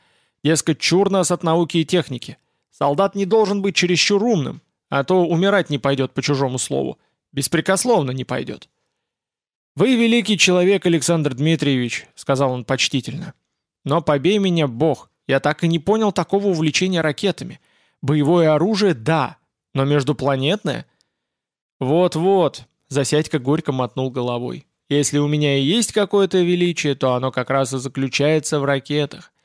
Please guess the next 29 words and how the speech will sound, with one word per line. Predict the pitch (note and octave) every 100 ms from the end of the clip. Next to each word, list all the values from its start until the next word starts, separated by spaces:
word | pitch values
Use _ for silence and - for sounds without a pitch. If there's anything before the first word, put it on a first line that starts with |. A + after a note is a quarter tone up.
| _ _ _ -
Ты | F3
считаешь | F#3+ F#3 F#3 F3+ C#3
меня | F3 E3+
счастливым | D3 E3 F3 E3+ D#3
человеком, | - D#3 D#3+ F3+ F#3+ E3+
полно | - F#3 F3+ E3+
прожившим | E3 D3+ F3 D3 E3 C#3+
жизнь, | F#3 F3 A2+ - _ _ _
а | C#3+
я | G#3 B3
чувствую | - D3+ B2+ C#3 B2+
себя | C3+ C3
самым | - A3 F#3 D3
несчастным | C3+ B2 C#3+ C3+ C3+ B2
на | B2
свете. | A#2 B2+ B2+ - - _ _ _ _ _
Военные | C3 D3+ G#3+ A#3 A3+ G#3+
заслуги, | A3 G3+ C4+ C4+ D3 -
груда | D#3+ G3+ B3 A3+
орденов | A3+ G3 A3+ A#3+ A3+
и |
золотая | G#3+ A3 A3 A3+
шпага. | A3 - C4 E3+ - _ _ _ _
Современники | C#3+ C#3+ F#3 G#3+ G#3+ G3
ценят | G3+ - G#3 F#3+
меня | F#3 G3 F#3+
только | G3+ F3 E3+
за | E3 E3+
них. | C#3+ -